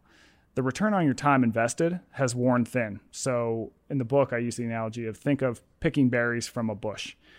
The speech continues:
As you pick the really easy to reach berries, it's fun, it's engaging. It's like, "Oh my God, there's a big one and there's a big one. We're getting so many." But as you pick more and more, all of a sudden the berries become harder to find. They're way back in the bush. So now your, the return on your time invested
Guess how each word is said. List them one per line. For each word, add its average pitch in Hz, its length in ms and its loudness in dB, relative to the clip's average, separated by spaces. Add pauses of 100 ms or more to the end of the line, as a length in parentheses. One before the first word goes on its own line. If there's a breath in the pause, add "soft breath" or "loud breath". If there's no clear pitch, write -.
(280 soft breath)
As 127 140 -2
you 123 100 -2
pick - 360 0
the 131 80 2
really 156 360 8
easy 170 320 4
to 170 80 2
reach 175 300 0
berries, 165 380 4
it's 131 120 -6
fun, 202 360 2
it's - 120 -8
engaging. 139 580 0
It's 104 140 -12
like, 127 140 -8
"Oh 220 100 -6
my 190 140 -6
God, 190 260 -10
there's 202 160 -4
a 208 40 -8
big 202 200 -2
one 180 140 -4
and 196 100 -6
there's 226 140 -6
a 202 60 -8
big 196 120 2
one. 185 120 0
We're 190 80 -4
getting 208 200 0
so 214 160 -2
many." 208 380 0 (500 soft breath)
But 160 120 6
as 147 100 4
you 156 60 0
pick 214 260 0
more 180 180 4
and 151 80 4
more, 165 300 6
all 131 100 6
of 147 80 6
a 147 40 2
sudden 143 240 4
the 135 40 4
berries 127 320 2
become 113 280 -8
harder 107 240 -6
to 98 100 -14
find. 175 500 0
They're 110 80 -2
way 113 160 -4
back 107 220 -8
in 117 80 -10
the 98 60 -10
bush. 180 420 4
So 131 140 0
now 156 180 4
your, 139 400 2
the 135 80 -8
return 131 340 0
on 151 120 4
your 123 80 2
time 131 280 0
invested 113 600 0